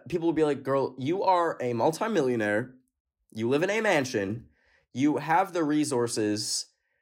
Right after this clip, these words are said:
to get help, to get mental help for yourself."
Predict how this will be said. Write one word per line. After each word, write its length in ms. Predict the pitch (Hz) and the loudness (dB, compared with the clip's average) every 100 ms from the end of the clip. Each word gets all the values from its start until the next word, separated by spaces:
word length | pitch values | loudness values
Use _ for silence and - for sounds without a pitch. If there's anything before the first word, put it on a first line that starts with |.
| _ _ _ | _ _ _
to 560 | - - 139 131 123 - 113 | -10 -4 -2 0 0 -2 0
get 240 | 117 113 | 2 2
help, 380 | 117 92 - - _ | 0 -4 -4 -12 _
to 120 | - | 0
get 180 | 107 - | 0 2
mental 300 | 107 151 175 | 2 0 0
help 380 | 139 113 - _ | 0 0 -2 _
for 280 | - 95 98 | -4 0 0
yourself." 800 | 92 90 101 - - - - | 0 -2 -2 -4 -4 -10 -20